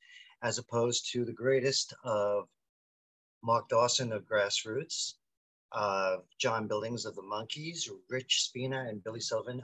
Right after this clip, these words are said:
of Herman's Hermits, who got to be a part of this wonderful album with the two great, finest ladies I've ever known, Miss Wanda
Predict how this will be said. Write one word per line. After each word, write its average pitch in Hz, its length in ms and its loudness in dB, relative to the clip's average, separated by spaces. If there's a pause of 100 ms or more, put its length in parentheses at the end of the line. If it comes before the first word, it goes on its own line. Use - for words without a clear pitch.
(100)
of 107 380 2 (500)
Herman's 110 400 -4
Hermits, 202 680 0
who 113 100 -12
got 110 240 -2
to 117 80 -20
be 104 140 -8
a 101 60 -2
part 113 380 4 (420)
of 110 120 -4
this - 300 -4 (380)
wonderful 117 440 -2
album 117 380 0
with 113 140 -8
the 127 160 -12
two 190 460 -2 (400)
great, 143 400 4 (260)
finest 170 560 2 (100)
ladies 139 420 2
I've 110 200 2
ever 135 240 2
known, 127 440 0 (760)
Miss 123 300 0
Wanda 147 500 8